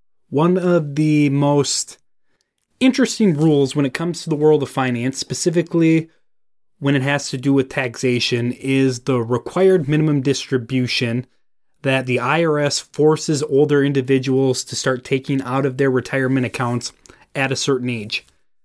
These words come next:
So this is a term called R M D, and again, that stands for Required Minimum Distribution. And it's basically a way for the I R S to start forcing individuals to start pulling money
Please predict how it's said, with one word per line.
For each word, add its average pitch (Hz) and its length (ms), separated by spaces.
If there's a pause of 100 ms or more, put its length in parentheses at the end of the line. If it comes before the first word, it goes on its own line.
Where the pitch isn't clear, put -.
(280)
So 139 420
this 151 280
is 156 260
a 139 80
term 165 600 (600)
called 151 540
R 143 340
M 139 300
D, 123 480
and 127 120
again, 139 200
that 135 160
stands 135 320
for 135 220
Required 143 520
Minimum 139 340
Distribution. 123 840 (640)
And 143 100
it's 123 140
basically 185 640
a 175 60
way 151 280
for 143 180
the 131 140
I 156 280
R 156 200
S 139 240
to 135 80
start 131 420
forcing 151 420
individuals 139 760
to 127 100
start 131 320
pulling 160 420
money 127 380